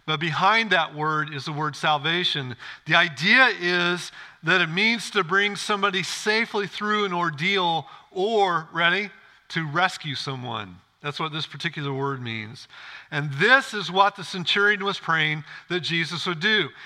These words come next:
He had nowhere else to turn. Jesus was his only hope.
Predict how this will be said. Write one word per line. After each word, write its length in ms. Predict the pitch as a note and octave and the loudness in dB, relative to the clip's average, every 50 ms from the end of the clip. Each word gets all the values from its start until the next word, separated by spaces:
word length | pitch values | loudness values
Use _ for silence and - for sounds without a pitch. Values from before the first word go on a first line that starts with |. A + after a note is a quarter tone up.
| - - - - | -18 -18 -12 -4
He 120 | - F#3+ F3+ | -2 0 2
had 280 | G3+ G#3 G3 E3+ D#3+ | 4 2 2 2 -2
nowhere 520 | F3 F#3 G3+ A3 A#3 B3 A#3+ A#3 A3+ A3 G#3+ | -2 2 4 6 6 6 6 6 6 6 6
else 260 | G#3+ G#3+ G3+ - - | 4 4 0 -4 -8
to 100 | - F#3+ | -10 -8
turn. 540 | - - G3+ G3+ G3 F3+ D#3 C#3 A#2+ A2 - - - - - - - - - - | -4 0 2 2 4 2 0 -2 -4 -8 -16 -20 -20 -20 -20 -20 -20 -20 -12 -4
Jesus 500 | B2+ - F3+ G#3+ A#3 B3 G3+ A3+ G3+ - | 0 4 6 6 6 6 4 0 -4 -2
was 180 | G#3+ G#3+ G3 E3+ | 0 0 0 0
his 140 | F#3+ E3 E3+ | -2 -2 0
only 240 | G3 F#3+ F#3 F3+ | 0 0 0 0
hope. 300 | D#3+ D#3 F#3 F#3+ F3 D3 | 2 2 2 2 2 0